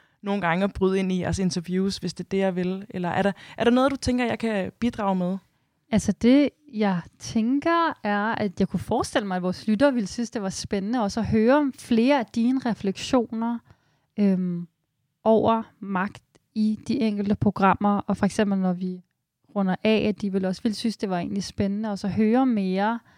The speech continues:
Speaker 2: hvad du også tænker om alt det her. Fordi det er jo faktisk lidt interessant, det der med, at du har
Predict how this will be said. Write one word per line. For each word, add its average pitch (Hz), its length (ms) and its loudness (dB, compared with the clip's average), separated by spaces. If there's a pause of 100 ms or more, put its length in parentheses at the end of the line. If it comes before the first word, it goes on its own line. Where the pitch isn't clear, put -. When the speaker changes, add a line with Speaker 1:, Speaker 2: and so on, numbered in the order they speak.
(840)
Speaker 2:
hvad 202 120 -4 (140)
du 311 180 4
også 214 260 2
tænker 196 300 -2
om 190 120 -4
alt 190 220 -4
det 202 80 -2
her. 190 140 0
Fordi 196 160 -6
det 185 80 -6
er 202 40 0
jo 202 40 -2
faktisk 214 220 -2
lidt 226 100 -4
interessant, 233 520 0
det 220 100 -4
der 196 80 0
med, 185 120 0
at 180 80 -2
du 202 60 2
har 185 280 2